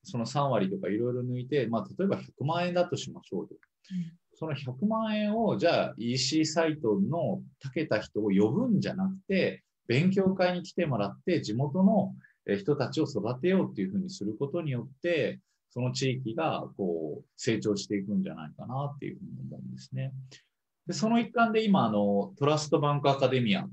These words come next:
Speaker 1: というのを立ち上げられて、こう、自治体職員の育成であったりとか、須永さんがYouTuberになってですね、<laughs> あの、やられてるYouTubeチャンネルがあったり、非常に勉強になるので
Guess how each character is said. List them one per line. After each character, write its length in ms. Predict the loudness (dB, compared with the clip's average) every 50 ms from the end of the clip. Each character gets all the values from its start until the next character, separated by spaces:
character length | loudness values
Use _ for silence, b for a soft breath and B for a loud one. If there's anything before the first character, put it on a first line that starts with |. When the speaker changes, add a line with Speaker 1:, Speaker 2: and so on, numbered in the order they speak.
| -8 -4
Speaker 1:
と 120 | -4 -2
い 160 | -2 -2 -4 -4
う 20 |
の 160 | -6 -8 -10
を 100 | -10 -10
立 140 | -10 -14 -12
ち 120 | -6 -4
上 120 | -4 -2 -2
げ 100 | -2 -2
ら 140 | -2 -2 -4
れ 140 | -4 -8
て、 320 | -6 -6 -6 -6 -6 -8 -12 _ _
こ 100 | -8 -8
う、 20 | -8
自 160 | -8 -10 -10
治 100 | -6 -4
体 180 | -2 -2 -2
職 300 | -4 -6 -12 -8 -8 -8
員 140 | -8 -8 -8
の 80 | -10 -10
育 60 | -12 -12
成 260 | -14 -10 -8 -6 -6
で 100 | -6 -8
あ 60 | -10 -10
っ 100 | -10 _
た 80 | -10 -10
り 120 | -10 -8
と 80 | -12 -12
か、 260 | -12 -12 -12 -12 -14 _ _ _ _ -4
須 120 | 0 4
永 200 | 4 4 4 4
さ 160 | 2 2 2
ん 20 | 2
が 80 | 4
YouTuber 800 | 6 8 10 10 10 10 8 8 8 8 10 10 8 6 6 6 6
に 100 | 6 6
な 100 | 4 4
っ 80 | 2
て 100 | -4 -6
で 100 | -6 -6
す 120 | -8 -8 -8
ね、 260 | -8 -8 -8 -10 -14 _
<laughs> 800 | -2 -2 -2 -2 -12 -18 _ 4 4 4 4 -2 -2 -2 2 4
あ 80 | 4 4
の、 120 | 4 2 -2 -2 -2 -2 -2 -2 -6 -10 B B B B B B 0
や 160 | 4 6 6
ら 180 | 8 8 8 8
れ 120 | 6 6
て 140 | 6 4 4
る 120 | 6 6 6
YouTube 600 | 6 6 4 4 2 2 4 4 4 4 4 2
チ 120 | 2 2
ャ 140 | 2 4 4
ン 20 | 4
ネ 140 | 4 4
ル 160 | 4 0 -2 -2
が 80 | -4
あ 40 | -4
っ 40 | -2
た 80 | -2 -4
り、 60 | -2
非 140 | 0 4 8
常 220 | 10 10 10 10 10
に 120 | 10 10
勉 280 | 10 8 6 4 2 4
強 160 | 4 4 4
に 80 | 4 4
な 100 | 4 4
る 140 | 4 4 2
の 100 | 2 0
で 260 | 0 0 -2 -2